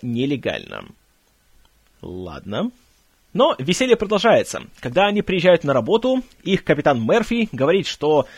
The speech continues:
«Понимаете ли, Мерто и Риггс, вы нанесли городу гигантский ущерб своими всеми выходками, но мы не можем вас уволить». Почему, я так и не понял. «Поэтому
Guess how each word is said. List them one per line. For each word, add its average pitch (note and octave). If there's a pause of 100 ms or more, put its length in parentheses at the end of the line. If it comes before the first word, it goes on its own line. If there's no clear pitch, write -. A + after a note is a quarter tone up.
(200)
«Понимаете G#3
ли, G#3
Мерто F#3+
и F#3+
Риггс, F3 (100)
вы E3
нанесли G3+
городу G3
гигантский G3
ущерб G3+
своими E3
всеми E3
выходками, C3 (260)
но G#3
мы C3
не B3
можем A#3+
вас F3+
уволить». C3+ (580)
Почему, G3+
я E4+
так G3
и -
не D#3
понял. C#2 (720)
«Поэтому C3+